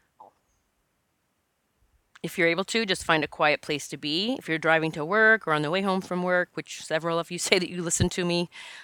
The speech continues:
to work and on the way home, just know this will work regardless, and you can always listen to it later if you wanna do it in the peace and quiet of your own space. All right, so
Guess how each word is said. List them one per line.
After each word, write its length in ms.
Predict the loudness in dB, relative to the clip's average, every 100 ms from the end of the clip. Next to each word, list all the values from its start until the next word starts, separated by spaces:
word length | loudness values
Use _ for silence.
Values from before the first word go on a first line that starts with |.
| -20 _ _
to 140 | -4
work 280 | 2 2 2
and 120 | 2
on 80 | 4
the 80 | 4
way 160 | 2 2
home, 300 | 2 0 -6 _ _ _
just 160 | -6 4
know 180 | 8 10
this 200 | 8 4
will 160 | 2
work 200 | 4 2
regardless, 680 | -2 4 6 8 6 4 -2 -16 _ 0
and 80 |
you 60 | 0
can 100 | 2
always 320 | 4 4 2
listen 240 | 0 -2 -4
to 140 | -2
it 120 | -2
later 440 | -2 -2 0 -2 -4 _ _
if 160 | -10
you 100 | -4
wanna 200 | -2 0
do 160 | -2 -2
it 80 | -2
in 80 | -4
the 60 |
peace 260 | -4 -8 -4
and 80 | -4
quiet 320 | -2 -2 -2
of 100 | -4
your 140 | -4
own 140 | -4 -4
space. 520 | -6 -6 -6 -8 -12 _ _ _ _ _ _ _ _ -18 -18 _ -20 -20 -18 -18 -18 -20 -16 -16 -16 -14 -16 -16 -18 -16 -12 -14 -14 -20 _ _ _ _ _ _ _
All 120 | 4 10
right, 280 | 12 10
so 380 | 6 8 10 8